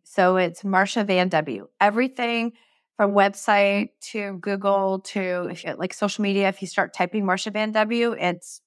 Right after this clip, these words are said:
ninety-nine point nine percent is me. It comes up. So there's that. Everything is there for my website, all the different things that I offer, whether it is, like, writing your book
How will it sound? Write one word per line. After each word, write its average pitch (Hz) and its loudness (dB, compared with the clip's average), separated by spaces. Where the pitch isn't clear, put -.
ninety-nine 165 0
point 165 -8
nine 160 -6
percent 165 -8
is 160 -16
me. 175 -4
It 196 -4
comes 190 -2
up. 226 2
So 180 0
there's 170 2
that. 170 0
Everything 226 4
is 196 2
there 180 4
for 196 -4
my 180 4
website, 190 2
all 180 4
the 185 2
different 185 0
things 196 -2
that 185 0
I 175 2
offer, 180 2
whether 190 2
it 185 2
is, 175 0
like, 165 2
writing 165 0
your 170 -2
book 180 0